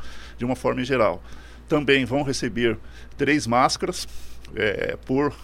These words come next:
é, mesário, que vão ali atu-, que vai atuar no dia da, da eleição, e um face shield também. Então, todos esses cuidados estão sendo tomados. Foi dispensado, já falamos sobre isso, mas é importante ressaltar, nesse ano, é, excepcionalmente,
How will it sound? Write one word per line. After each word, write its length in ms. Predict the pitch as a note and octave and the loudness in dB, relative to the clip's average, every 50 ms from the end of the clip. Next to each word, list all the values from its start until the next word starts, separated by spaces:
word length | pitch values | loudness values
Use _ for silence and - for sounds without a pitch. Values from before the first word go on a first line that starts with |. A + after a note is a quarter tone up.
| - | -8
é, 280 | G#2+ G#2 G#2 G2+ G#2+ - - | -4 -2 -2 -2 -2 -4 -4
mesário, 480 | A2 A2+ G#2+ G2+ A#2 A2+ B2 D3 D3+ | -2 -2 0 2 4 4 4 4 2
que 100 | - - | -2 -4
vão 180 | G#2 G2+ A2+ A#2 | -4 -2 -2 -2
ali 140 | A2+ A2+ A2+ | -2 -2 -2
atu-, 180 | G#2+ - - - - | -4 -4 -8 -14 -10
que 220 | - A2 G2 - | -8 -6 -6 -4
vai 160 | - A2+ A#2 G#2+ | -2 0 2 2
atuar 300 | G#2 - A2+ A2 G#2+ G#2+ | 2 2 2 2 2 2
no 80 | G#2+ G2+ | -2 -4
dia 160 | G#2 G#2 G2 | -4 -4 -2
da, 200 | G2 F#2+ G2 G#2+ - - - - - - | -2 -2 -4 -4 -8 -12 -14 -12 -6 -2
da 80 | G#2 | 0
eleição, 480 | G#2+ A2+ A2+ A2 - - C3 C#3 D#3+ G#3+ - - - - - - | 0 2 2 0 0 0 0 0 0 -2 -6 -12 -16 -16 -12 -8
e 160 | - F3+ F#3+ G3+ | -6 -4 -4 -4
um 180 | G3 F#3+ F#3 E3+ | -4 -6 -8 -4
face 280 | - - E3 E3 - | -2 0 0 0 0
shield 420 | D#3+ - - C3+ C#3 D3 C#3 C3+ - | -2 -2 0 0 0 0 -2 -4 -4
também. 360 | - D3 C3 F#2+ G#2 D#2+ - - - - - - - - | -4 -2 0 0 0 -2 -2 -4 -10 -12 -14 -16 -12 -6
Então, 160 | - C3 C#3 | -4 -4 -2
todos 300 | - - D#3+ D#3+ E3 E3 | 0 0 2 2 2 0
esses 80 | - | -2
cuidados 400 | - - C#3+ A#2 B2+ B2+ C3+ B2+ | -2 -2 0 4 4 4 4 4
estão 180 | - - D3+ C#3+ | 0 -6 -8 -8
sendo 440 | - - C#3+ C#3 C#3 C3+ C#3+ C#3 C3+ - - | -6 -4 -4 -4 -4 -4 -6 -6 -6 -4 -2
tomados. 500 | D3+ C3+ B2 A2+ G2+ C2+ C2+ - - - - - - - - - - - - - - - | -2 0 2 2 0 0 -2 -6 -10 -16 -16 -18 -16 -16 -16 -14 -16 -16 -16 -14 -14 0
Foi 160 | - - F3 | 8 10 10
dispensado, 760 | E3 E3+ - - E3 D3 - - D#3 C3+ C3 C3+ C3 A2 A2 A2 | 10 10 6 2 2 2 4 8 10 10 12 10 8 6 2 2
já 140 | A2+ B2 | 4 2
falamos 360 | C3 - C3 A#2+ B2 B2 A#2+ - | 2 4 2 0 0 0 -4 -6
sobre 240 | - B2+ A#2 A2 | -6 -4 -4 -4
isso, 180 | A#2+ B2 - - | -4 -4 -4 -4
mas 120 | A2+ G#2+ | -2 -2
é 40 | A#2 | -2
importante 480 | A2 - A#2 G#2+ - - A#2+ A#2 - G#2+ | -2 -2 -4 -4 -2 -2 -4 -4 -4 -4
ressaltar, 580 | A2+ A2 - - A#2 G#2 - - A2 A#2+ C#3 | -4 -2 0 0 0 0 0 2 0 2 0
nesse 300 | C#3 C3 B2 - - B2+ | 0 -4 -6 -4 -2 0
ano, 220 | A#2+ C3 D3 D3 C#3 - - - | 0 0 0 -2 -6 -10 -12 -10
é, 320 | A2+ G#2+ A2 A2 - - A2+ | -6 -4 -2 -2 -2 -2 -2
excepcionalmente, 960 | A2+ - - D#3+ E3 E3 - - D3 C3+ C3+ B2 A#2+ B2 A#2 A2+ - - - | -4 -2 0 0 0 0 0 -2 0 0 0 0 0 0 -2 -2 -4 -6 -10